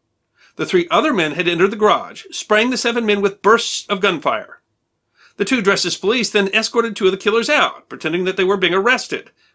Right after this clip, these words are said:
while a third man retrieved the second car, parked behind the garage.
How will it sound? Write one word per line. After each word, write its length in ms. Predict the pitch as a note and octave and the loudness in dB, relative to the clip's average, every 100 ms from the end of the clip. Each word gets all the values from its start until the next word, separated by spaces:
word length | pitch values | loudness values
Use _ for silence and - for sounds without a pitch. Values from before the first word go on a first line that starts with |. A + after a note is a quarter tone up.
| _ | _
while 160 | B2 C3+ | -4 -2
a 60 | |
third 280 | C#3 D4 B3+ | 0 0 0
man 160 | C#3+ B2+ | -4 -4
retrieved 320 | C#3 F#3 E3 | -4 -2 -2
the 80 | E3+ | -2
second 300 | F3+ F3+ F3 | -4 -4 0
car, 420 | C4 D3+ C3 - _ - | 2 4 0 -6 _ -2
parked 180 | D#3 D3 | -2 0
behind 280 | F3 C3 C3 | -2 -4 -6
the 40 | |
garage. 680 | D3 E3+ D#3 - - - | 0 4 4 0 -10 -20